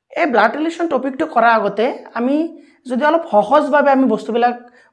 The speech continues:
বুজিব চেষ্টা কৰোঁ, তেতিয়াহ'লে আমি অলপ নতুন ধৰণে আমি কিছুমান, ইয়াত চাইন কিছুমান মই লিখিছোঁ, আপোনালোকে চাব। এই চাইনবিলাক ধৰি লৈছোঁহে।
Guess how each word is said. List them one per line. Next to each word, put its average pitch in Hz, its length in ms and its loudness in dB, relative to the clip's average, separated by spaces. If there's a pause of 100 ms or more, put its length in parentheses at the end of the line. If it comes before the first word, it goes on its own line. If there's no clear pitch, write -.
বুজিব 214 340 -2
চেষ্টা 233 340 -4
কৰোঁ, 214 260 -2 (680)
তেতিয়াহ'লে 254 480 0 (200)
আমি 240 220 0 (600)
অলপ 311 280 4 (1700)
নতুন 233 360 0
ধৰণে 285 280 2
আমি 247 200 0 (600)
কিছুমান, 294 360 -2 (640)
ইয়াত 349 160 2 (100)
চাইন 277 240 4
কিছুমান 294 320 -4
মই 269 140 0
লিখিছোঁ, 226 440 -4 (240)
আপোনালোকে 226 460 -6
চাব। 185 200 -2 (640)
এই 359 140 -2
চাইনবিলাক 294 480 2
ধৰি 220 260 8
লৈছোঁহে। 247 460 4